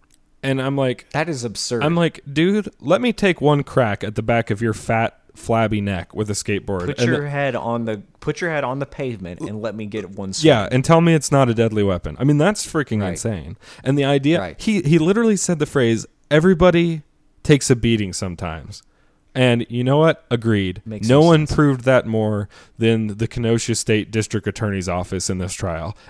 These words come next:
Speaker 1: Everybody does take a beating sometimes, I suppose. Um, they,
Speaker 2: Yeah.
Speaker 1: they certainly took one. So
Speaker 2: This is the absurd stuff we saw with the Rayshard Brooks, where it's like, "A taser isn't a deadly weapon." Oh, really?
Speaker 1: Yeah.
Speaker 2: Right?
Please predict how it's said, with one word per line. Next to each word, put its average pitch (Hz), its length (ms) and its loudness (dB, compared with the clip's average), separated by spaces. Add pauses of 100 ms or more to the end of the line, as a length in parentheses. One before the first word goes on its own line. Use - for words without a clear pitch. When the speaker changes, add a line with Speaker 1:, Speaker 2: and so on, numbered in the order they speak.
Speaker 1:
Everybody 120 520 4
does 104 280 0
take 104 180 -2
a 95 60 -4
beating 92 280 -4
sometimes, 90 480 -8
I 90 60 -8
suppose. 87 540 -8 (340)
Um, 101 420 -4
they, 127 220 4
Speaker 2:
Yeah. 90 120 -2
Speaker 1:
they 117 120 2
certainly 95 400 -4
took - 240 -10
one. 90 220 -8 (320)
So 131 460 0 (920)
Speaker 2:
This 135 160 -8
is 277 140 -10
the 196 80 -2
absurd 123 400 -6
stuff - 280 -6
we 120 100 -8
saw 117 260 -4
with 107 160 -10
the 107 80 -10
Rayshard 101 420 -10
Brooks, 98 360 -8
where 101 140 -8
it's 95 140 -8
like, 98 140 -8
"A 95 60 -10
taser 107 340 -8
isn't 101 220 -10
a 92 40 -10
deadly 95 240 -10
weapon." 87 320 -10
Oh, 92 120 -8
really? 131 400 -6 (500)
Speaker 1:
Yeah. 139 360 0
Speaker 2:
Right? 107 300 -6